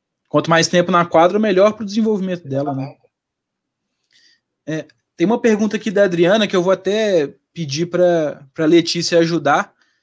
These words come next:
Speaker 1: é, na resposta, porque ela, ela pergunta sobre trabalho com o psicólogo do esporte.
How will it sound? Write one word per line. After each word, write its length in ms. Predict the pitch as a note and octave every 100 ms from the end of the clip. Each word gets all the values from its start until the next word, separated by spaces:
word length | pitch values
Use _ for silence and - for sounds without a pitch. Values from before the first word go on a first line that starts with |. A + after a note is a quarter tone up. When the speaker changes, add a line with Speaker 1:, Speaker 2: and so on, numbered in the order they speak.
| _ _ _ _
Speaker 1:
é, 440 | C3+ C3+ B2+ B2 -
na 180 | C#3+
resposta, 680 | C#3+ D3+ C#3 - D3+ E3 E3+
porque 240 | D3+ C#3+
ela, 220 | D#3+ E3 E3 _
ela 200 | D#3+ D#3+
pergunta 400 | E3+ D#3 F3 F3+
sobre 640 | - F#3 E3+ F#3 F#3 F3+
trabalho 480 | F3 F3 D#3+ D#3+ F3+
com 140 | F3 F3+
o 40 |
psicólogo 440 | F3 F3 F#3 F#3
do 80 | E3+
esporte. 680 | F3+ - E3 D3+ C3+ - -